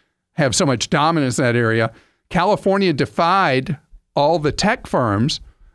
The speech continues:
and passed a right to be forgotten law. And so how does this affect you if you live in one of the other forty-nine states?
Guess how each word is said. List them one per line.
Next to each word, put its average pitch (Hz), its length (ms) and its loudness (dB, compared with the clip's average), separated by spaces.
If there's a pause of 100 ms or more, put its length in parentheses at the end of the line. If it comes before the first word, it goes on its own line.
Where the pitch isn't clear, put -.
(140)
and 139 160 0
passed 180 580 0 (140)
a 180 80 0
right 143 320 0
to 143 140 -2
be 131 120 2
forgotten 135 520 0
law. 98 360 -2 (1080)
And 139 360 2
so 143 640 2
how 185 200 0
does 226 180 2
this 190 200 0
affect 156 360 0
you 131 540 2 (240)
if - 140 0
you 160 100 4
live 151 220 2
in 139 100 2
one 139 140 2
of 127 100 0
the 131 340 2
other 147 280 2
forty-nine 117 640 2
states? - 500 -6